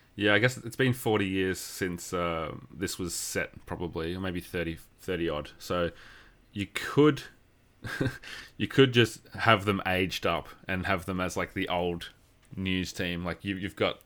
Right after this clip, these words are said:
obviously, like, Fox News and some of these networks have, like, the the one guy that's been there forever that everybody trusts. So he could, he could be more of, like, a, a Larry King kind of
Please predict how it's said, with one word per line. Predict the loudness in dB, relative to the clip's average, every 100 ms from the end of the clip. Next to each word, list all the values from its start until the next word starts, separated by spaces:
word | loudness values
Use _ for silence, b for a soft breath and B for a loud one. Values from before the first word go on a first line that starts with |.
| -8
obviously, | -4 -4 0 0 0
like, | -2 -6
Fox | -4 -4 -4 -6
News | -4 -4 -8
and | -8
some | -6
of | -6
these | -6 -10 _ -8
networks | -6 -2 -4 -4
have, | -4 -4
like, | -4 -6 -6 -4
the | -4 B B B B _ -4
the |
one | 0 2 2 0
guy | 2 2 2
that's | -2
been | -4 -4 -2
there | -2
forever | -4 -4 -2 -2
that | -4
everybody | -4 -4 -4 -4
trusts. | -4 -4 -4 -4 -8 -16 B B B B B _
So | -2 0
he | 2
could, | 0 -2 -4
he | -4
could | -2
be | 0
more | 2 2
of, | 2
like, | 0 0
a, | 0 0 -2
a | 0
Larry | 4 4 4
King | 0 -2 -2 -2 -8 _
kind | -2 0
of | 0 -2